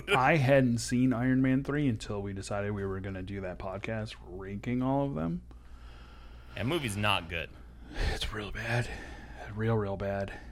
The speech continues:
Speaker 1: And then,
Speaker 2: Also, to go
Speaker 1: um,
Speaker 2: back.
Speaker 1: hmm?
Speaker 2: What?
Speaker 1: And then
Speaker 2: Yeah.
Speaker 1: I hadn't seen Amazing Spider-Man either. Or not Amazing Spider-Man, but Homecoming. I hadn't seen.
Speaker 2: Oh, good shit.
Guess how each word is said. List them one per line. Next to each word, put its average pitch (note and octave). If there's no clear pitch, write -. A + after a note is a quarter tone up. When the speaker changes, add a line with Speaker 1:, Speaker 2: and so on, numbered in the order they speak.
Speaker 1:
And A2
then, G#2+
Speaker 2:
Also, G#2+
to G2+
go G#2
Speaker 1:
um, F#2+
Speaker 2:
back. F2+
Speaker 1:
hmm? -
Speaker 2:
What? F2+
Speaker 1:
And C#3+
then C3+
Speaker 2:
Yeah. B2+
Speaker 1:
I B2+
hadn't B2+
seen B2
Amazing A2
Spider-Man A2
either. G2
Or A2+
not B2+
Amazing G2
Spider-Man, F#2
but F#2
Homecoming. F#2+
I G2+
hadn't F#2
seen. A#2
Speaker 2:
Oh, E2
good C3
shit. -